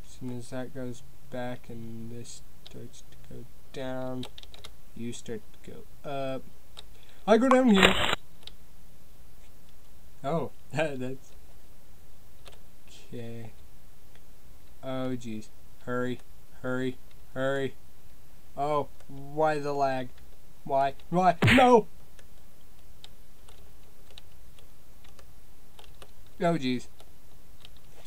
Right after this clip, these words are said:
Oh, so I was gonna try to do a face cam today.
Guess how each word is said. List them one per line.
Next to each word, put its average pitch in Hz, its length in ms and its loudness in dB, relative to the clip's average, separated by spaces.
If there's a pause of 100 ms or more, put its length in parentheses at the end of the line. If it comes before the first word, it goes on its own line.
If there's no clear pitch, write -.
(2000)
Oh, 170 240 2
so 160 260 -2
I 156 140 -2
was 175 280 0
gonna 170 260 0
try 156 180 -2
to 139 80 -4
do 135 200 0
a 123 100 0
face 139 300 -2
cam 104 280 -2
today. 104 380 -4